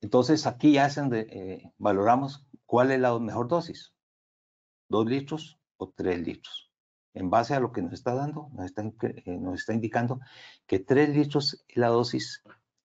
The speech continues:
más adecuada para el cultivo del café. Ahora veamos lo que fue el comportamiento con respecto a la finca, el no usar o usar equilibrio.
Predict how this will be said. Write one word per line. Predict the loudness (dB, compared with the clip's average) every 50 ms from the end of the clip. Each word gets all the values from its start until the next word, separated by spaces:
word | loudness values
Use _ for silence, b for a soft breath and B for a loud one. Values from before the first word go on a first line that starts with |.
| _ _ _ _ _ -2
más | 2 2 2 2 2
adecuada | 2 0 0 0 0 0 0 0 0 -2 -4 -6
para | -6 -6 -6 -6
el | -8
cultivo | -8 -10 -12 -10 -6 -4 0 0 0 -2
del | -2 -8
café. | -14 -18 -20 _ _ _ _ _ _ _ _ _ _ _ _ _ _ _ _ _ _ _ _ _ _
Ahora | 2 4 6 6 6 6
veamos | 6 6 6 6 4 2 0 -2 -14 -18 -20 _ _ _ -8
lo | -2 -2 -2 0 0
que | -2 -2
fue | 2 4 4
el | 4 4
comportamiento | 2 0 2 4 2 2 2 -2 -2 0 0 0 0 -2 -2 -4 -2 -2 -2 -2 -6 _ _ _ _ _ _ _ _ _ -4
con | 0 0 2 2
respecto | 0 0 0 -4 0 2 2
a | 2
la | 4
finca, | 4 4 4 4 2 0 -6 -6 _ _ _ _ _ _ _ _ _ 0
el | 2 4 6
no | 8 8 8
usar | 8 6 6 4 4 2 0 -6 _ _
o | 0 2
usar | 2 2 0 0 0 0 0
equilibrio. | 0 -4 -4 -2 -2 -2 -2 -2 -8 -14